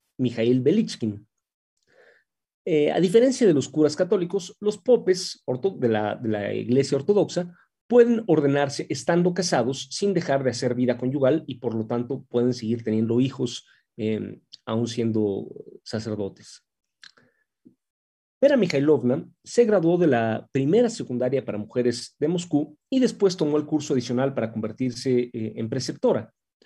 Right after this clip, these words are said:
Pero eso no satisfizo su sed de aprendizaje y continuó estudiando ciencias naturales por su cuenta.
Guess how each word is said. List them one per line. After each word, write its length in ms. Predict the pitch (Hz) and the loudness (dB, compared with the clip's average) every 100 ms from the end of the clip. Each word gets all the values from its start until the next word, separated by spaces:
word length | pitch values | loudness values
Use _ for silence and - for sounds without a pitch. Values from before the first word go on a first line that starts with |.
| - - _ | -20 -20 _
Pero 220 | - 285 | 0 2
eso 160 | 277 - | 2 2
no 100 | 233 | 2
satisfizo 580 | 220 160 139 156 139 180 | 2 -2 -4 -4 -2 -2
su 140 | 156 | -4
sed 280 | 135 139 135 - | -4 -4 -4 -6
de 140 | 127 | 0
aprendizaje 840 | 127 123 123 120 127 110 - 127 - | 0 2 0 2 0 -2 -6 -10 -8
y 120 | 180 | -8
continuó 440 | 175 156 143 151 180 | -2 -2 0 2 2
estudiando 400 | 175 139 139 135 | 2 0 0 -2
ciencias 340 | - 131 127 | -6 -6 -4
naturales 600 | 113 113 117 120 120 - - | -6 -4 -2 -2 -4 -10 -10
por 140 | 110 | -8
su 160 | 113 - | -10 -12
cuenta. 440 | 92 87 87 _ | -10 -12 -14 _